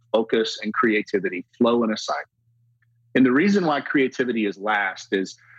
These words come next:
creativity is what happens when you hit that problem that requires innovation.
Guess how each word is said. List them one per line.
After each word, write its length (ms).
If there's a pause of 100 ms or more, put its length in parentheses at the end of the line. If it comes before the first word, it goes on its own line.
(180)
creativity 540
is 80
what 160
happens 480
when 200
you 100
hit 260
that 220
problem 580 (220)
that 140
requires 420
innovation. 500